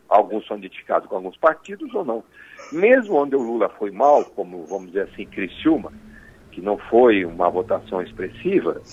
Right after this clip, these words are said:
no primeiro turno o Lula fez vinte e seis por cento dos votos em Criciúma, o Décio fez quatorze.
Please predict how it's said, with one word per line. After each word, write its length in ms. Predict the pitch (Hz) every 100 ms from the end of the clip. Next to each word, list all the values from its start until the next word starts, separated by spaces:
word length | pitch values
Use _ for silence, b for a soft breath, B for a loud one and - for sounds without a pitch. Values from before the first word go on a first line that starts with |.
| B B - -
no 160 | 135 185
primeiro 380 | 170 127 117 104
turno 320 | - 185 175 110
o 40 |
Lula 280 | 113 160 170
fez 300 | - 143 -
vinte 240 | 214 254
e 60 | -
seis 180 | 127 -
por 180 | - 139
cento 220 | 104 90
dos 160 | - -
votos 380 | 120 147 - 92
em 80 |
Criciúma, 560 | 90 87 - - 165 113
o 40 |
Décio 340 | 98 117 - -
fez 160 | 131
quatorze. 640 | - 139 - 156 151 -